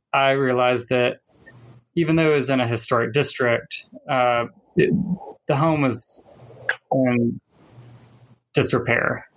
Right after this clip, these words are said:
Um, I mean, by no means would you say it was not. There were holes in a lot of the, uh,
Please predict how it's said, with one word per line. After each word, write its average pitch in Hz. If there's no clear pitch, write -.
Um, -
I 139
mean, 123
by 131
no 127
means 120
would 123
you 113
say 113
it 117
was 120
not. 113
There 120
were 110
holes 123
in 117
a 123
lot 117
of 117
the, 113
uh, 117